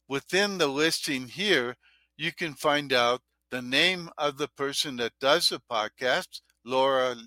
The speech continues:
Yamin, and you can find out a little bit more about the podcast. They do interviews, author interviews with different people. So you get an idea of what they are, and that's what you can do with listen notes.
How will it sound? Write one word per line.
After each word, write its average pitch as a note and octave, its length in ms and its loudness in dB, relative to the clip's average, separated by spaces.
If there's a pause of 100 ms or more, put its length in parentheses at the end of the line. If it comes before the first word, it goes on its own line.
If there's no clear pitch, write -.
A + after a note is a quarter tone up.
(260)
Yamin, B2+ 680 -2 (580)
and D#3+ 400 6
you D3 180 -10
can D3+ 160 -6
find C#3 340 2
out C3+ 260 4
a A#2 60 -2
little C3 280 -2
bit E3+ 200 -6
more B2+ 300 -2
about A#2+ 400 -2
the A#2+ 60 -18 (100)
podcast. C3 600 0 (400)
They B2+ 240 2
do E3 260 -2
interviews, C#3+ 840 -4
author B2 400 -4
interviews C3 800 -10
with A2 200 -14
different A#2+ 400 -8
people. E3 480 -4 (480)
So G3+ 140 4
you F#3 180 2
get B3+ 300 4
an F#3+ 160 -2
idea C#3+ 480 4
of A#2+ 240 -6
what C#3+ 420 2
they B2+ 160 2
are, A2+ 280 0
and B2 180 -6
that's F3 340 6
what E3+ 220 -6
you E3+ 60 -12
can D3 160 -10
do C#3+ 200 -4
with B2 240 -4
listen B2+ 480 0
notes. G2 400 -8